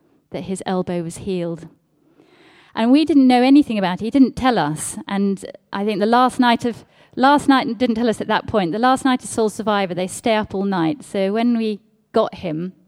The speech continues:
back home the following day, he was really, really grotty, so tired. You know, children have had no sleep.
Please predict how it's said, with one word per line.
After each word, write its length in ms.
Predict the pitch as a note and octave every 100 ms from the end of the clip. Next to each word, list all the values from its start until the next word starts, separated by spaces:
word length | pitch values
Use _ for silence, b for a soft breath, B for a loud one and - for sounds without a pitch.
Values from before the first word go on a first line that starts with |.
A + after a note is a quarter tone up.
| -
back 380 | - - - _ _
home 400 | - G3 F3+ F3
the 60 | F3
following 380 | G3 F#3 F#3
day, 300 | F#3 F3+ E3
he 100 | F3
was 160 | F3+ F#3
really, 400 | G3+ F3 E3+ E3+ b b _ - -
really 500 | - F3 D3 D3 - _ - _ _ _
grotty, 460 | - D#3 - E3 D#3 _ _
so 300 | - A3 F3+
tired. 540 | - F3 E3 E3 F3 -
You 120 | G3
know, 160 | F#3
children 420 | F3+ G3+ F3 E3+ F3
have 120 | F3+
had 160 | F3+
no 160 | F3+ E3+
sleep. 400 | - F#3+ E3